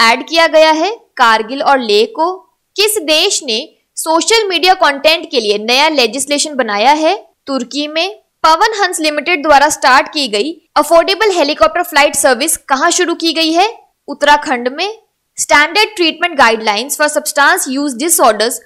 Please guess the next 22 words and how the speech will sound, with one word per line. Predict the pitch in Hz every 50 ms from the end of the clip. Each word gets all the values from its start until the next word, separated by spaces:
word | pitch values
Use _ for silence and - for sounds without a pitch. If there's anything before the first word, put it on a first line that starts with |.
| _ _ -
पर | 311 311
ई | 330 320 311 349 415 453 440
पुस्तक | 349 330 320 - 269 262 254
किसने | - 262 254 - 302 339
जारी | 302 320 320 311 302 302
की | 302 302 302 311
है? | 320 370 440 440 - 254
डॉक्टर | 220 226 240 233 - 285 277
हर्षवर्धन | 277 285 233 233 - - 214 220 202 196 214 262 302
ने। | 320 339 370 415 427 - _ _ _ _ _ -
एक | 302 370 440 466 466 415
अगस्त | 381 330 349 359
दो | 269 330 330
हज़ार | 381 311 349 330 285
बीस | 247 233 302 330 370 339 -
को | - 247 214 196 - - _ _ _ _ -
किसकी | - 359 - - - 403 453 440
सौवीं | 453 - 349 302 302 294 285 302 302
पुण्यतिथि | - - 330 311 311 339 359 349 339 320 330 330
मनाई | 311 285 254 240 226 - 311
गई | 311 330 330 320
है? | 320 330 392